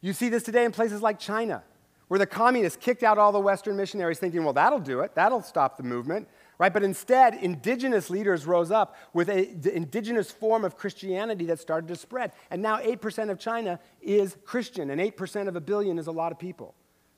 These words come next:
right? And in-, interestingly, eight percent is about the number of people who go to church in King County. Difference being, in China, that number is going up. But it could do so here as well. Because where problems and sin and death increase,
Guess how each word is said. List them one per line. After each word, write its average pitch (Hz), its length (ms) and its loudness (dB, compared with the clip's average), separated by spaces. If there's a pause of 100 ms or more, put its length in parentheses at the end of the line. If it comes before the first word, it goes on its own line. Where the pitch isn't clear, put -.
(180)
right? 160 160 0
And 190 120 2
in-, 254 260 0
interestingly, 226 680 2
eight 208 160 0
percent 202 300 -2
is 175 100 -4
about 196 260 6
the 294 80 -4
number 165 320 0
of - 140 -6
people 185 240 -6
who 185 80 -4
go 170 100 -2
to 170 80 -4
church 240 360 -10
in 165 100 -10
King 180 180 -8
County. 220 380 -12 (680)
Difference 165 260 -2
being, 160 420 -4
in 135 100 -12
China, 214 320 -2
that 151 140 -4
number 139 220 -6
is 135 80 -6
going 143 260 -8
up. 131 220 -16 (880)
But 143 140 -2
it 127 100 -8
could 143 140 -10
do 165 160 -4
so 180 220 0
here 170 300 -4
as 143 140 -6
well. 90 300 -12 (240)
Because 135 260 -4
where 156 100 2
problems 214 540 4
and 165 160 -2
sin 208 380 -2
and 143 240 -6
death 180 340 0
increase, 190 560 -8